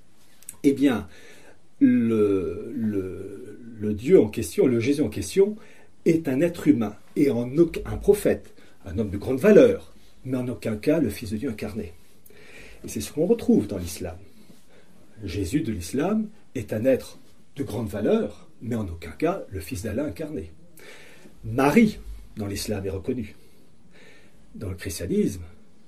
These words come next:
Marie est la mère de Dieu. Alors, ce qu'on voit ici dans Je vous salue Marie, Sainte Marie, Mère de Dieu, priez pour nous, et cetera. Dans l'islam, Marie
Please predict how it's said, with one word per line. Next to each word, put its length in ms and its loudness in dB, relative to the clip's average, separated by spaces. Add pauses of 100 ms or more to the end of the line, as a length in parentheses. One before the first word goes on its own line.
(360)
Marie 460 -4
est 120 -2
la 100 -2
mère 200 -4
de 100 4
Dieu. 380 0
Alors, 160 -12
ce 200 -18
qu'on 100 -6
voit 80 -6
ici 140 -12
dans 140 -8
Je 100 -8
vous 100 -10
salue 220 -6
Marie, 240 -6
Sainte 220 -12
Marie, 220 -6
Mère 140 -8
de 80 -8
Dieu, 160 -6
priez 220 -10
pour 180 -12
nous, 100 -8
et 80 -8
cetera. 300 -16 (1000)
Dans 100 -8
l'islam, 520 -4 (500)
Marie 460 -6